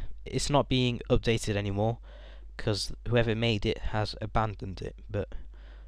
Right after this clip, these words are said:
it still works well. I haven't come across any glitches or bugs or problems, so you should be safe to use it, and it should help you organise things a bit more.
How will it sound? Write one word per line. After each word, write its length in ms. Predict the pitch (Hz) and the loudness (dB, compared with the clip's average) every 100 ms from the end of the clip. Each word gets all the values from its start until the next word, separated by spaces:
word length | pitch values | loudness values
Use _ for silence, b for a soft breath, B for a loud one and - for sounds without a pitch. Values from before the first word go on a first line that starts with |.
| - | -4
it 120 | 110 | 2
still 260 | - 151 135 | 4 6 8
works 280 | 123 - - | 6 6 2
well. 260 | 107 113 - | 4 4 2
I 60 | |
haven't 220 | 123 120 - | 2 2 2
come 120 | 117 | 0
across 320 | 110 110 - | 0 0 0
any 240 | 110 113 | 0 -2
glitches 720 | 104 113 120 - 117 113 110 95 | -2 0 0 0 0 2 2 0
or 100 | 95 | 0
bugs 300 | - 107 - | 0 0 -4
or 80 | |
problems, 580 | - 101 98 98 104 - - B B B B B B | -2 0 0 -2 -4 -6 -10 B B B B B B
so 240 | - 120 | 2 6
you 160 | 117 113 | 6 6
should 180 | - 117 | 2 -2
be 80 | 120 | -4
safe 400 | - 107 104 - | 0 2 2 0
to 80 | 104 | -2
use 300 | 98 98 - | -2 -2 -2
it, 300 | 73 - - b b b - - b b b b b - | -6 -6 -8 b b b -18 -18 b b b b b -12
and 200 | - 110 | -4 0
it 40 | 107 | 2
should 200 | 107 - | 2 6
help 320 | 117 - - | 6 6 4
you 300 | 117 104 101 - - - - - - - - | 4 0 -2 -8 -14 -16 -18 -18 -18 -16 -4
organise 640 | - 123 117 104 101 104 - | 4 4 4 0 0 0 -2
things 440 | 104 98 95 - - | -4 -6 -6 -10 -6
a 40 | 107 | -4
bit 140 | 110 | -4
more. 240 | 101 101 | -4 -6